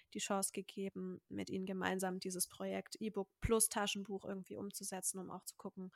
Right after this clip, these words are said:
ähm, wie das läuft, wie das so ist. Und uns da auch so ein bisschen dieses Marketing, ähm, zur Verfügung gestellt, was jetzt so, ähm, sonst nicht bei allen gemacht wird, die bei Bookrigs diese Dienstleistungen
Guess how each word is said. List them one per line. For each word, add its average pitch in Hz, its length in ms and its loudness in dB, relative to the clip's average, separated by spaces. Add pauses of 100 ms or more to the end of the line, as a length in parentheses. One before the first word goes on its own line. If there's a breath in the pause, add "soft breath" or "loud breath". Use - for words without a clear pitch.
(400 loud breath)
ähm, 185 300 0
wie 208 60 -10
das 196 160 -2
läuft, 202 280 4
wie 202 40 -12
das - 160 2
so - 120 2
ist. - 260 4 (380 loud breath)
Und 196 160 -4
uns 190 220 0
da 185 260 2
auch 185 260 0
so - 160 -2
ein 185 160 -2
bisschen 185 520 0
dieses 190 320 4
Marketing, 196 800 4
ähm, 185 560 -6
zur - 160 -2
Verfügung 214 480 4
gestellt, 196 420 2 (360 loud breath)
was - 300 2
jetzt - 960 2
so, 214 840 6
ähm, 190 440 0
sonst 190 340 2
nicht 190 240 -2
bei 190 180 4
allen 196 320 4
gemacht 185 420 -6
wird, 185 200 -6 (460 loud breath)
die 185 320 -2 (120)
bei 180 140 2 (120)
Bookrigs 190 420 -2
diese 180 240 -4
Dienstleistungen 190 880 -2